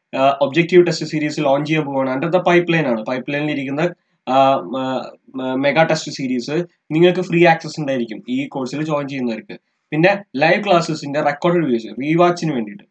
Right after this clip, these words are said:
നമുക്ക് അഥവാ ക്ലാസ്സുകൾ മിസ്സായി കഴിഞ്ഞാലോ, അല്ലെങ്കിൽ പിന്നെയും class, കണ്ട class ഒന്നുകൂടി കാണണമെന്ന് തോന്നിയാലോ, പുതിയ കാര്യങ്ങൾ അത് ഒന്നുകൂടി പഠിക്കാൻ തോന്നിയാലോ, ചില ആളുകൾക്ക് രണ്ട് തവണയൊക്കെ class കേട്ടാൽ തന്നെ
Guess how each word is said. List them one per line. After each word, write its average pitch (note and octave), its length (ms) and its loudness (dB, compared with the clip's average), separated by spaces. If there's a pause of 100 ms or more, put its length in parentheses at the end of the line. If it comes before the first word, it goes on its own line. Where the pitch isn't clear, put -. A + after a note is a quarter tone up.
നമുക്ക് D#3 420 -2 (500)
അഥവാ F#3+ 340 6
ക്ലാസ്സുകൾ D#3+ 360 2
മിസ്സായി B2+ 340 -4
കഴിഞ്ഞാലോ, A#2 540 -2 (260)
അല്ലെങ്കിൽ E3 440 2 (160)
പിന്നെയും F3 440 4
class, D3+ 260 4
കണ്ട E3 300 0
class F3 260 4
ഒന്നുകൂടി D#3+ 380 2
കാണണമെന്ന് D3 380 2
തോന്നിയാലോ, A#2 640 -4
പുതിയ E3 240 0
കാര്യങ്ങൾ D#3 460 4 (220)
അത് D3 100 2
ഒന്നുകൂടി F3 320 4
പഠിക്കാൻ E3 640 0
തോന്നിയാലോ, B2 380 -2
ചില D3+ 200 2
ആളുകൾക്ക് E3+ 340 6
രണ്ട് D#3+ 260 0
തവണയൊക്കെ D#3+ 420 0
class C#3+ 220 0
കേട്ടാൽ C#3 320 -2
തന്നെ D3+ 240 -4